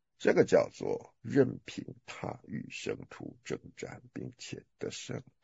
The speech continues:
他在我们身上已经得了胜了。如果你不明白这些真理的话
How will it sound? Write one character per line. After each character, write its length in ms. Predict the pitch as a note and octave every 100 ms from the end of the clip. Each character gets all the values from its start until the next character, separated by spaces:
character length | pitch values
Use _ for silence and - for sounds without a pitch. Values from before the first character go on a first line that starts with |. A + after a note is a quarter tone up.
| - _
他 160 | - G3+
在 160 | A3+
我 160 | F3 E2
们 140 | A#2+
身 160 | D#3+ F#3+
上 180 | F#3+ E3
已 60 | -
经 300 | - G3+ A#3+
得 240 | - E2+
了 100 | F2
胜 260 | F#2 A2 F#2
了。 100 | D2+
如 120 | G2
果 100 | G#2
你 160 | F2+ D#2 - _
不 140 | F3+
明 380 | D#3 F#2 F#2+ C3+
白 200 | E3+ F2+
这 120 | F#2+
些 160 | F#2 G2+
真 360 | F#2+ G2 G#2+ G2+
理 120 | E2
的 120 | -
话 220 | C2+ B1+